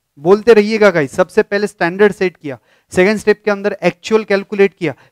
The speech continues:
तीसरे स्टेप के अंदर स्टैंडर्ड और एक्चुअल का कंपैरिजन किया, फोर्थ स्टेप के अंदर अगर कुछ डेविएशन है, अगर कुछ डिफरेंस है, तो सर कुछ मैनेजरियल करेक्टिव एक्शन ले लीजिएगा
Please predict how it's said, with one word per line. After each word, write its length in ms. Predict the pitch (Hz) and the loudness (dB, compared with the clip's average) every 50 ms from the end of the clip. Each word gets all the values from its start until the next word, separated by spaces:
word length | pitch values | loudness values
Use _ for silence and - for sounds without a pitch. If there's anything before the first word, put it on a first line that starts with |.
| _ - | _ -4
तीसरे 280 | 208 202 - 220 233 | -4 -2 0 -2 -2
स्टेप 240 | 208 - 214 202 - | 0 0 -2 -2 -2
के 80 | - 208 | -2 -4
अंदर 160 | 202 202 190 | -4 -4 -8
स्टैंडर्ड 460 | - - 185 170 180 190 196 208 208 | -4 -2 -2 -2 0 0 0 2 2
और 140 | 214 208 202 | 4 4 2
एक्चुअल 320 | 185 - _ _ 208 202 | 0 0 _ _ -6 -4
का 120 | - 208 196 | -2 -4 -2
कंपैरिजन 640 | - 180 170 175 170 226 220 233 208 226 226 220 | -2 -2 0 2 2 4 4 4 2 2 2 2
किया, 260 | - 208 196 170 135 - _ _ _ _ _ _ | 0 0 0 0 0 -2 _ _ _ _ _ _
फोर्थ 200 | 170 190 214 208 | 2 2 2 2
स्टेप 260 | - - 196 190 - _ | 0 -2 -4 -4 -4 _
के 60 | 196 | -8
अंदर 240 | 190 185 185 185 180 - - | -8 -4 -4 -6 -6 -2 -2
अगर 260 | 170 175 208 254 247 | 0 4 6 4 4
कुछ 220 | 240 - 233 180 202 | 4 0 -4 -6 -2
डेविएशन 600 | 175 160 175 170 175 185 180 175 160 - 180 170 | 0 0 0 0 -2 -4 -4 -4 -4 -4 -6 -6
है, 220 | 151 156 165 165 165 | -4 -4 -4 -6 -6
अगर 340 | - 165 165 165 196 190 190 | -4 -4 -4 -2 -2 -4 -4
कुछ 260 | - - 196 165 156 135 123 127 | -6 -10 -10 -10 -10 -10 -2 -2
डिफरेंस 540 | 196 208 - _ - 269 262 247 220 - 214 | -2 -2 -2 _ -8 -6 -6 -6 -6 -4 -2
है, 220 | 196 180 170 165 - _ _ _ _ _ | -2 -2 -4 -6 -8 _ _ _ _ _
तो 80 | 185 170 | -10 -4
सर 200 | - 185 190 190 | 0 0 0 0
कुछ 240 | 190 - 190 160 175 | -2 -8 -12 -12 -8
मैनेजरियल 640 | 160 160 156 160 170 170 151 165 160 165 170 170 165 _ _ - | -6 -6 -4 -4 -4 -4 -4 -6 -6 -6 -6 -8 -10 _ _ -4
करेक्टिव 600 | 233 226 233 - _ _ _ - 240 226 214 208 | -2 -2 -2 -4 _ _ _ -6 -4 -2 0 0
एक्शन 340 | 196 - - - - 196 185 | 0 0 -2 -8 -10 -10 -4
ले 160 | 180 175 175 | -4 -4 -4
लीजिएगा 480 | 170 170 160 139 165 160 143 151 147 | -4 -6 -6 -4 -4 -2 0 2 0